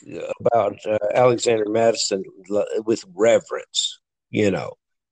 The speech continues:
they're very, uh, it, to a man, they, they are, they are very, very serious when you begin to talk about his skill set. Uh, Latavius Murray, uh,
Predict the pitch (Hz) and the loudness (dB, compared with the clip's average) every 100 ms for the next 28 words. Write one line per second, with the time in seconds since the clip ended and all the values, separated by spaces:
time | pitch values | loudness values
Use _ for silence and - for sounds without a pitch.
0 | _ 123 120 131 147 139 127 117 95 107 | _ 2 4 6 6 8 6 4 2 2
1 | 104 95 90 87 _ _ _ _ _ _ | 2 2 -2 -6 _ _ _ _ _ _
2 | - 101 - 73 - - - - 165 147 | -12 -8 -10 -10 -16 -20 -20 0 4 6
3 | 123 123 131 120 104 101 101 104 107 95 | 4 6 6 6 4 -2 2 2 2 0
4 | 98 107 104 101 95 69 73 110 107 95 | 0 2 4 2 0 -2 -2 2 4 2
5 | 92 98 120 - 117 101 92 117 117 98 | -2 4 4 4 -2 -4 0 4 4 2
6 | - - 131 120 107 95 _ _ 98 95 | -6 -4 -2 -2 -2 -8 _ _ -18 -18
7 | _ _ _ 104 - _ 98 92 - 90 | _ _ _ -12 -12 _ -4 -4 -8 -8
8 | 82 - _ _ _ _ 151 - - 120 | -8 -12 _ _ _ _ 2 2 2 2
9 | 101 - 113 104 - _ _ - 117 - | 4 2 4 4 4 _ _ -12 -2 2
10 | 107 104 127 123 110 101 - 113 113 110 | 2 4 4 4 2 0 0 2 4 4
11 | 107 98 95 - - - | 4 2 2 2 0 0